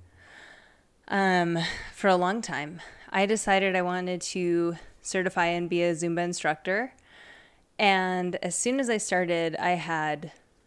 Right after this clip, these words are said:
external voices and internal voices saying, "You know what? Maybe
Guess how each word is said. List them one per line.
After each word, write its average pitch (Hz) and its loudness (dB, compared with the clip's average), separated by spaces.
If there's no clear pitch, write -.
external 220 2
voices 185 2
and 254 0
internal 165 -2
voices 160 -4
saying, 165 -2
"You 175 0
know 175 2
what? 170 0
Maybe 208 4